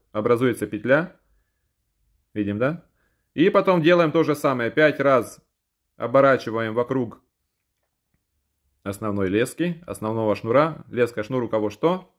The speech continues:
Шнуры, лески. У нас это называется line, fishing line.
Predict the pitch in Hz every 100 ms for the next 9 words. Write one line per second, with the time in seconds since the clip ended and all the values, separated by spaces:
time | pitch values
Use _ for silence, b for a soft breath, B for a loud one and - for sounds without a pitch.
0 | _ _ _ _ _ _ _ _ 113 117
1 | 139 175 175 185 175 - _ _ _ 120
2 | 127 120 110 117 117 117 110 110 110 147
3 | 170 180 170 - 127 113 110 143 175 185
4 | 175